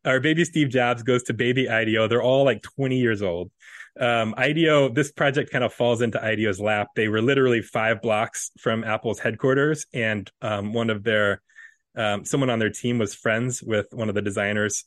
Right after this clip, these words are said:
for Apple. And they said, "Okay, here's the computer mouse that Xerox created. It costs four hundred dollars to manufacture.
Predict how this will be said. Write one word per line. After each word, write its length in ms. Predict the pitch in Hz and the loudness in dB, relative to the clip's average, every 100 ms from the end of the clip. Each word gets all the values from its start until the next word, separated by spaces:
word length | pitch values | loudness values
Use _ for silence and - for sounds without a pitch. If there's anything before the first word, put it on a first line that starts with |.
| _ | _
for 220 | - 101 | -6 -2
Apple. 480 | 147 165 165 143 - - - - - - | -2 0 2 0 -2 -14 -20 -20 -14 -4
And 120 | 139 | 0
they 100 | 151 | 0
said, 300 | 147 151 139 | 4 4 4
"Okay, 320 | 147 139 123 | 2 0 2
here's 240 | 143 214 180 | 4 2 2
the 80 | |
computer 420 | 175 151 170 165 147 | -4 -4 0 0 2
mouse 340 | 131 131 - | 2 0 -4
that 140 | 127 110 | -6 -4
Xerox 520 | 120 117 117 110 - | 0 2 2 -2 -8
created. 540 | - 117 104 104 101 101 | -2 0 2 0 -2 -4
It 120 | 107 | -6
costs 320 | 123 107 - | -4 -4 -4
four 220 | - 160 147 | 0 2 2
hundred 260 | 147 127 | 2 2
dollars 340 | 117 107 104 - | 2 2 0 -2
to 120 | - | -4
manufacture. 840 | 113 104 101 101 90 - 98 92 | -2 -2 -2 -2 -4 -2 -2 -2